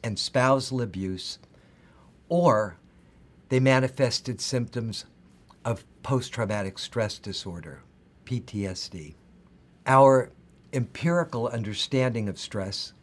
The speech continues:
is attributed to the Canadian physiologist, the late Doctor Hans Selye, who termed the process of coping with,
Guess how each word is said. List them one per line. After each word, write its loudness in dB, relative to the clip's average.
is 0
attributed 2
to -6
the -6
Canadian 2
physiologist, -2
the -4
late -2
Doctor 0
Hans -4
Selye, -2
who 0
termed 4
the 2
process -2
of -8
coping 0
with, -6